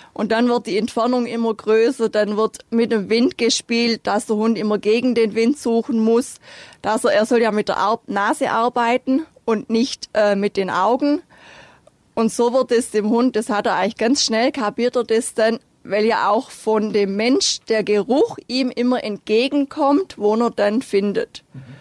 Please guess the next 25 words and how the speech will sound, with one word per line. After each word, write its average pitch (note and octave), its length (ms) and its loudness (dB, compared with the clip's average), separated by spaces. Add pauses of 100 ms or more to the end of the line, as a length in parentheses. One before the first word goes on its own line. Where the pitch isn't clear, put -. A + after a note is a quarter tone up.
(140)
Und G3+ 200 -6
so G#3+ 300 2 (120)
lernt G#3 300 2
er A3 60 -2
das G3+ 280 -2
ganz G#3+ 300 -2
schnell G3+ 380 0
dann C4 300 2 (320)
zu, A#3 340 -2
ah, G#3+ 320 0 (560)
da G#3 160 2
kommt A3 280 -2
Menschengeruch A3+ 760 0
he-, B3+ 180 0
her, A#3 380 0 (420)
da F3+ 160 -2
muss G3 220 -2
ich A#3+ 120 -4
hin, A#3 260 2
da G3 160 -2
kriege G3 400 -6
ich C#4+ 80 -8
Spieli G3+ 480 -6
oder G3+ 300 -2
Leckerli. A3 560 2